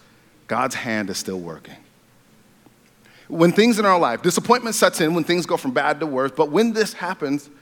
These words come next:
God's hand is still working. Moses had to get this. The people of Israel had to get this in this moment, that no matter what they were going through, God's hand was still at work.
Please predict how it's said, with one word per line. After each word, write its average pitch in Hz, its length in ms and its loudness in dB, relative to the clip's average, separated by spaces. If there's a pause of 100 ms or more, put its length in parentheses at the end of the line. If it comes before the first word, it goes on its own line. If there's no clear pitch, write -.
(400)
God's 170 320 -6
hand 139 500 -6 (320)
is 113 100 -12
still 123 540 -6 (220)
working. 120 500 -6 (320)
Moses 143 300 -6
had 139 160 0
to 127 80 -4
get 127 180 -2
this. 95 160 -8
The - 80 -8
people 147 240 -2
of 127 80 -2
Israel 131 300 0
had 120 100 -4
to 113 80 -10
get 131 220 -4
this 117 180 -6 (300)
in 143 100 0
this 131 180 0
moment, 131 280 0
that 120 140 -2
no 131 140 2
matter 139 280 2
what 127 200 -4
they 131 80 -2
were 104 140 -8
going 131 380 -4
through, 110 180 -8
God's 123 380 -6
hand 101 400 -6 (440)
was 101 140 -10
still 98 540 -6 (500)
at 95 240 -10 (140)
work. 101 300 -10